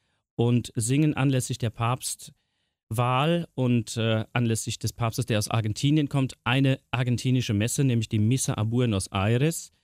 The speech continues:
von dem argentinischen Komponisten Martin Palmieri.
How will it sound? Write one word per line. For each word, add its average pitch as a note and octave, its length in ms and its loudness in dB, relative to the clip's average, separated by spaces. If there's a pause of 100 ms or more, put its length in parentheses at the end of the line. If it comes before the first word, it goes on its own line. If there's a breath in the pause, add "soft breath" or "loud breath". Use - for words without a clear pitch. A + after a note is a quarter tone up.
(360)
von A#2 340 2
dem G#2+ 140 0
argentinischen A2 500 -2
Komponisten A2 560 0
Martin G2+ 460 0
Palmieri. G2+ 640 0